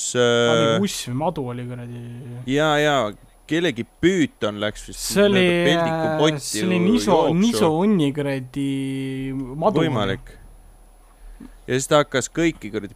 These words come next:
Speaker 2: persest naksama
Speaker 1: Mhm.
Speaker 2: või mõnel võttis munad lausa küljest
Speaker 1: Ja
Speaker 2: ära.
Speaker 1: siis kuradi see Zorro käis seal sellega kuradi kaklemas sellega ja siis ma mäletan, see on see.
Speaker 2: <laughs>
Speaker 1: Mhm.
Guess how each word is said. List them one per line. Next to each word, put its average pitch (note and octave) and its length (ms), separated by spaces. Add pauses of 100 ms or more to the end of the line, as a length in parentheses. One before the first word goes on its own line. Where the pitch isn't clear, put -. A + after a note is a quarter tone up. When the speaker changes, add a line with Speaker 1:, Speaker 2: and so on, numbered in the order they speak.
Speaker 2:
persest C#3 480
naksama E3 540
Speaker 1:
Mhm. F#3+ 80
Speaker 2:
või F#2+ 100
mõnel B2 380
võttis G#2 260
munad B2+ 420
lausa G2+ 300
küljest G2 320
Speaker 1:
Ja E3+ 80
Speaker 2:
ära. E3 80
Speaker 1:
siis - 160
kuradi D#3+ 340
see C#3+ 540
Zorro F3+ 320
käis C#3 240
seal C3 80
sellega C#3 320
kuradi C3+ 380 (100)
kaklemas B2+ 560
sellega B2+ 300
ja C3 80
siis - 80
ma C3 140
mäletan, C3 280
see C3 100
on C3 80
see. C3+ 360 (420)
Speaker 2:
<laughs> - 520
Speaker 1:
Mhm. D#3 420